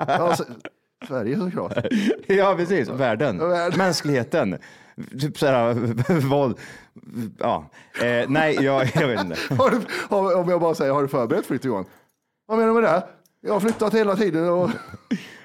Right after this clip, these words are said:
Speaker 2: Ja, jag var på klockan sex i morse.
Speaker 1: Ja, det är
Speaker 2: Så,
Speaker 1: gott.
Speaker 2: så, ja, och så visst, jag kom på, just det, vi ska spela in idag också.
Speaker 1: Ja. Ah, så hem, ja, vad var vitsen? Ja, just det.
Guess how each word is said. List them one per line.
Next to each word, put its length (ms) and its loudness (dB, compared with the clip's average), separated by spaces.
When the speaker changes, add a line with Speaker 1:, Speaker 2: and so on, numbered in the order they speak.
Speaker 2:
Ja, 80 -2
jag 40 2
var 100 2
på 80 -4
klockan 240 0
sex 420 -4
i 40 -6
morse. 380 -4
Speaker 1:
Ja, 60 -14
det 40 -10
är 40 -10
Speaker 2:
Så, 140 -6
Speaker 1:
gott. 140 -2
Speaker 2:
så, 180 -12
ja, 400 0
och 120 -14
så 100 -4
visst, 320 -4
jag 160 -4
kom 220 0
på, 280 -4
just 180 -12
det, 40 -12
vi 40 -12
ska 80 -12
spela 280 -10
in 220 -4
idag 140 -4
också. 260 -14
Speaker 1:
Ja. 260 -4
Ah, 680 0
så 80 -4
hem, 260 0
ja, 320 2
vad 160 2
var 60 4
vitsen? 380 0
Ja, 160 0
just 140 -4
det. 100 -14